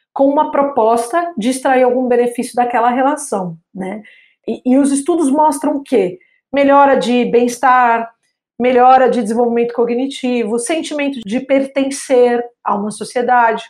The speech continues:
quando eu tô ali me relacionando com um jovem, redução de sintomas de estresse, depressão, e por parte do jovem também,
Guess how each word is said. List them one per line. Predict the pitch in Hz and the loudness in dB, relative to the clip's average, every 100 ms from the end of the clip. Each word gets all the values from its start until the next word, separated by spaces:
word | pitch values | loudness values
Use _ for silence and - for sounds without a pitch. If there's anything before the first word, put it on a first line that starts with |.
| - | -8
quando | 202 | -4
eu | 202 | -4
tô | 208 | -2
ali | 202 208 | -2 -2
me | 202 | -4
relacionando | 202 202 - 196 190 | -6 -6 -8 -12 -12
com | - 226 | -8 -6
um | |
jovem, | 214 226 226 220 220 214 _ _ _ _ _ _ _ | -2 2 2 2 -2 -14 _ _ _ _ _ _ _
redução | 285 294 311 320 302 | -2 -2 0 -2 -2
de | |
sintomas | 285 285 277 262 233 | -4 -4 0 0 0
de | |
estresse, | 240 - 247 247 247 247 - - _ _ - | -4 -2 2 4 4 2 -6 -18 _ _ -6
depressão, | 214 226 233 - 247 240 233 233 - _ _ _ _ _ | -4 -2 -4 -2 -2 0 0 -2 -12 _ _ _ _ _
e | 320 392 | 2 2
por | 480 359 359 | 2 0 0
parte | 247 233 226 | -2 -2 -2
do | 277 | -2
jovem | - 302 330 359 370 | 0 0 2 0 -2
também, | 349 403 254 277 277 | -2 0 0 0 0